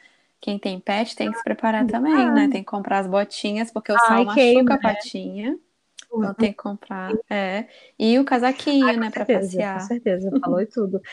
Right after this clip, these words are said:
Speaker 2: As minhas gatas, elas são muito curiosas com o frio, porque eu sinto que elas querem muito ir na varanda pra, pra ver e tal, assim,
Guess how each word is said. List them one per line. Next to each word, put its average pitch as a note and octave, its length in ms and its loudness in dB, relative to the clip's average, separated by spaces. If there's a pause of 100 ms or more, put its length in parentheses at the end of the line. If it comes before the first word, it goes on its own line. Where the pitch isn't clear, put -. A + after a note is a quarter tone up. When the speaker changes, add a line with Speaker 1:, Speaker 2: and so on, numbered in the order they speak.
Speaker 2:
As A3 140 2
minhas C4+ 240 6
gatas, G#3+ 360 4
elas A3+ 180 6
são A3+ 180 6
muito A3 200 4
curiosas G#3+ 600 4
com A#3 140 0
o A3 40 2
frio, E3+ 360 -4
porque - 220 -4
eu G#3+ 100 4
sinto B3+ 500 0
que - 160 -4
elas G3+ 220 2
querem A#3 320 4
muito A#3+ 240 2
ir - 40 0
na A3+ 100 2
varanda G3+ 560 0
pra, F#3+ 200 -2
pra F#3 300 0
ver F3+ 440 2
e G#3 60 -12
tal, F3 200 0
assim, F#3 340 -8